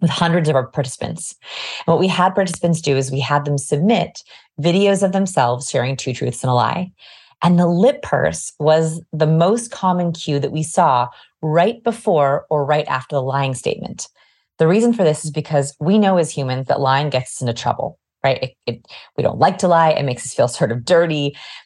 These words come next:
And so we noticed that people would say, you know, um, their true statement, true statement, and then, mm, quick lip purse and the lie. It was like their body going, "Don't say it, don't say it," or, "Don't give anything away."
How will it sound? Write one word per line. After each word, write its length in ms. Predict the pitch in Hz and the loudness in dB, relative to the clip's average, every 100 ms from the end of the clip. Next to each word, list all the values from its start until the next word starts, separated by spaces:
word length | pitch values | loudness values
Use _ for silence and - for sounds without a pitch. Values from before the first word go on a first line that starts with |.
| _ | _
And 160 | 175 160 | -2 2
so 180 | 160 | 2
we 140 | 147 156 | 2 2
noticed 420 | 170 220 185 165 | 4 4 2 0
that 140 | 147 - | -4 -4
people 220 | 156 143 | -4 0
would 180 | 143 - | -2 -4
say, 460 | - 147 135 135 | 0 2 4 2
you 120 | 127 | 0
know, 260 | 123 113 117 - - - | -2 -4 -4 -10 -20 -6
um, 520 | 143 139 131 127 139 - - | 0 2 2 0 -4 -6 -8
their 240 | 139 143 135 | 2 2 4
true 180 | - 226 | 2 2
statement, 300 | 220 170 156 | 2 0 -2
true 100 | 175 | 0
statement, 360 | 180 156 151 - | 0 -2 -4 -4
and 80 | |
then, 220 | 143 131 - _ | -4 -4 -10 _
mm, 220 | 262 240 - - | -2 -2 -6 -2
quick 240 | 214 214 | -2 2
lip 180 | 196 - | 0 2
purse 300 | 180 175 - - | 2 2 -2 -2
and 140 | 165 | 2
the 60 | 139 | 4
lie. 420 | 120 90 165 - - | 4 0 -8 -12 -4
It 20 | |
was 60 | 170 | -2
like 140 | 180 | 2
their 100 | 190 | 2
body 260 | 190 190 190 | 4 2 0
going, 340 | 190 185 - _ | -4 -6 -10 _
"Don't 360 | - - - - | -2 -2 -4 -2
say 320 | - - - | 0 2 2
it, 120 | - _ _ - | 0 _ _ -2
don't 280 | - - - | 0 0 0
say 160 | 359 | 0
it," 100 | 330 | 2
or, 120 | 220 226 | 2 2
"Don't 260 | 247 277 | 2 2
give 160 | 277 302 | 2 2
anything 320 | 320 311 311 | 2 -2 -4
away." 640 | 311 320 330 311 247 208 | 0 2 4 4 0 -6